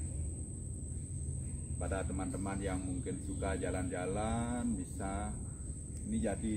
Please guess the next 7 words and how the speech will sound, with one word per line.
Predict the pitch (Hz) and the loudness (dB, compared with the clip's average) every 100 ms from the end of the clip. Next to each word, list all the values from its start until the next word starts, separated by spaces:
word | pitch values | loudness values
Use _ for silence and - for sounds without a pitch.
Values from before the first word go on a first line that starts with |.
| - | 0
tempat | 101 101 - | -2 -2 -2
alternatif | 95 95 101 101 95 - - - - - | -2 0 -2 0 0 0 -2 -4 -4 -2
ke | |
sini. | - 113 208 254 - - - - - - - - - - - - - - - - - - - - - - - - - - - - - - - - - | -2 -2 0 0 -2 -6 -4 -4 -4 -4 -4 -4 -4 -4 -4 -4 -4 -4 -2 -4 -4 -4 -4 -4 -4 -4 -4 -4 -2 -2 -2 -2 -2 -4 -6 -4 -4
Hutannya | - 117 117 131 139 | 2 6 8 6 4
cukup | 120 123 117 | 2 2 4
rindang | 113 104 110 127 | 4 8 6 6